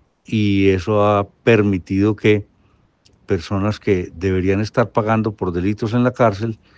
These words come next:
sigan delinquiendo y haciendo daños en la calle. No he oído decir, posible, es posible que sí, que haya habido medidas o que haya estudios o que alguien esté preocupado con la situación.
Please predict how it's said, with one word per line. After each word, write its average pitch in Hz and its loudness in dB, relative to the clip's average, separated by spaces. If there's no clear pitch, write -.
sigan 104 0
delinquiendo 98 0
y 101 4
haciendo 90 -6
daños 90 -4
en 92 -4
la 92 -6
calle. 95 -4
No 92 -2
he 107 4
oído 110 4
decir, 101 0
posible, 82 -8
es 90 -12
posible 87 -6
que 87 -8
sí, 87 -8
que 101 -4
haya 101 0
habido 101 2
medidas 104 0
o 101 -6
que - -8
haya 85 -2
estudios 110 0
o 85 -8
que - -8
alguien 90 -2
esté 98 -2
preocupado 101 -2
con 104 -2
la 90 0
situación. 90 -2